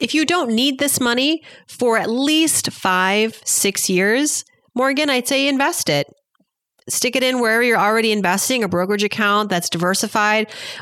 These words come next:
or if you want to open up a, an index fund that tracks the U S stock market, that's low fee, that's another option. And I say this because you've also told me here that you have no credit card debt, your cars are paid off,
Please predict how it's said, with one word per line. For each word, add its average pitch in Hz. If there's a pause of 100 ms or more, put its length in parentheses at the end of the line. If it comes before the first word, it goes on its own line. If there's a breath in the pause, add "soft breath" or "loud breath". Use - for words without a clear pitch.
or 190
if 185
you 190
want 180
to 185
open 185
up 175
a, 165
an 175
index 208
fund 208
that 175
tracks -
the 170
U 160
S 165
stock 220
market, 226 (240 loud breath)
that's 170
low 175
fee, 240
that's 185
another 190
option. 147 (180)
And 202
I 196
say 320
this 277
because 196
you've 196
also 196
told 165
me 165
here 160
that 156
you 160
have 165
no 175
credit 208
card 208
debt, 190 (300 loud breath)
your 180
cars 190
are 190
paid 190
off, 160